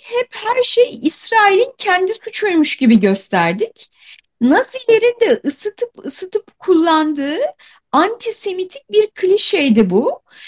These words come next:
Yahudiler yaşadıkları felaketten kendileri sorumludur klişesi." İsrail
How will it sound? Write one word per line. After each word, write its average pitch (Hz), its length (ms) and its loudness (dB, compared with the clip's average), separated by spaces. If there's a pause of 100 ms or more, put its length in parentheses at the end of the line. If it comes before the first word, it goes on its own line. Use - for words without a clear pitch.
(180)
Yahudiler 349 800 4
yaşadıkları 370 640 -2
felaketten 330 760 -4 (120)
kendileri 370 560 -2
sorumludur 190 840 -2
klişesi." 214 720 0 (800)
İsrail 453 800 4